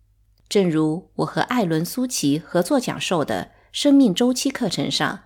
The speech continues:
相关理论预测的那样，我的工作兴趣发生了转移。我已经没什么耐心做实验，因为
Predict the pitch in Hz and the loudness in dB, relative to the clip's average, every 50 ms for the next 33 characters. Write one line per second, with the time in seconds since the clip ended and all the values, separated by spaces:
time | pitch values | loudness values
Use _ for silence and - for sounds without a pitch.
0 | _ - - 262 254 262 262 269 262 262 202 - 127 160 156 - 240 247 202 - | _ -6 -2 0 0 2 2 2 2 2 2 0 0 -2 -2 0 0 -2 -2 -2
1 | - - 196 - 147 - 147 143 - - - - 64 - _ _ _ _ _ _ | -2 -2 -2 0 0 0 -2 -2 -2 -4 -6 -8 -10 -12 _ _ _ _ _ _
2 | _ _ _ _ _ - 170 165 - 165 - 240 262 269 285 262 247 - 359 311 | _ _ _ _ _ 2 4 4 4 4 4 4 4 4 4 2 0 2 2 2
3 | 220 160 - - - - - - - - - - 190 196 190 175 - 151 117 113 | 2 2 0 -4 -8 -8 -8 -6 -6 -4 -2 -2 -2 -2 -2 -2 -2 -4 -4 -4
4 | 113 - 127 - 156 156 165 - _ _ _ _ _ _ _ _ _ _ _ _ | -6 -6 -8 -8 -8 -10 -10 -14 _ _ _ _ _ _ _ _ _ _ _ _
5 | _ _ _ _ _ _ _ _ 175 185 190 165 - - 175 175 170 160 165 190 | _ _ _ _ _ _ _ _ 2 2 2 2 0 0 0 2 2 2 2 2
6 | 240 - 208 175 170 196 240 254 202 156 - - - 147 156 156 - - 147 147 | 2 0 0 0 2 2 2 0 0 -2 -4 -4 -4 -4 -4 -4 -4 -4 -2 -2
7 | - - 135 135 151 151 - - - _ _ _ _ _ _ _ _ _ _ - | -2 -2 -2 -4 -4 -4 -4 -6 -12 _ _ _ _ _ _ _ _ _ _ 0
8 | 190 196 185 185 185 185 185 - | 0 2 4 4 4 2 0 -4